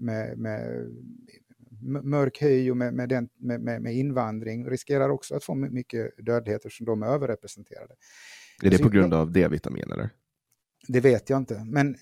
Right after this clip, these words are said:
Speaker 1: det, det tror jag ingen riktigt vet varför. Men det kan vara kul-,
Speaker 2: För man har ju
Speaker 1: kultur-
Speaker 2: pratat mycket om D-vitamin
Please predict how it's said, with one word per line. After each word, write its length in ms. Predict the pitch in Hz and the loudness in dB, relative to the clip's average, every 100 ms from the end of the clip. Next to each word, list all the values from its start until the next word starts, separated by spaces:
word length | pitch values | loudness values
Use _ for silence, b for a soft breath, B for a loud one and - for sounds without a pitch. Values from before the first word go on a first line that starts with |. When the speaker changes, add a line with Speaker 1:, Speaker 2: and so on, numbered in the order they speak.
| _ - | _ -20
Speaker 1:
det, 300 | 117 127 120 | -14 -10 -4
det 120 | 127 | -4
tror 160 | - 135 | 0 2
jag 100 | 135 | 2
ingen 200 | 120 113 | 0 0
riktigt 300 | 127 113 110 | -2 -4 -6
vet 320 | 110 104 - | -6 -6 -4
varför. 380 | 110 110 - 113 | -4 -4 -10 -6
Men 280 | 120 117 - _ | -4 -6 -10 _
det 100 | 131 | -4
kan 160 | 123 | 0
vara 200 | 123 123 | 2 2
kul-, 340 | 123 - - 131 | 0 -6 0 4
Speaker 2:
För 80 | 101 | 6
man 120 | 95 | 6
har 40 | |
ju 60 | 90 | 6
Speaker 1:
kultur- 80 | - | 6
Speaker 2:
pratat 220 | - 85 | 4 2
mycket 260 | 85 - | 0 -2
om 120 | 53 - | -4 -2
D-vitamin 600 | - - 50 50 50 | -4 -6 -6 -8 -8